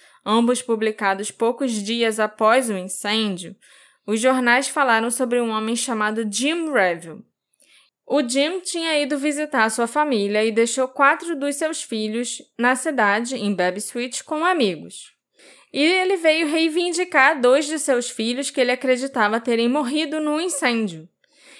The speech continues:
Ele conseguiu identificar, inclusive, um dos filhos pelos sapatos que ele usava.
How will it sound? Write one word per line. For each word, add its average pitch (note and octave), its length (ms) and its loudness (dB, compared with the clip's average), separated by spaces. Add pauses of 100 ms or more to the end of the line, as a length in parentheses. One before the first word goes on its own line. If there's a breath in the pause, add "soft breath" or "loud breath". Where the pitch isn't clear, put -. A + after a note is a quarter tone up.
(120 loud breath)
Ele A#3+ 220 4
conseguiu D4+ 580 0
identificar, C#4+ 1000 0
inclusive, G#3+ 680 0
um D4+ 260 2
dos B3+ 220 -2
filhos A#3 580 -2
pelos C4+ 460 2
sapatos B3+ 800 0
que - 100 -4
ele G#3 140 0
usava. E3+ 480 -6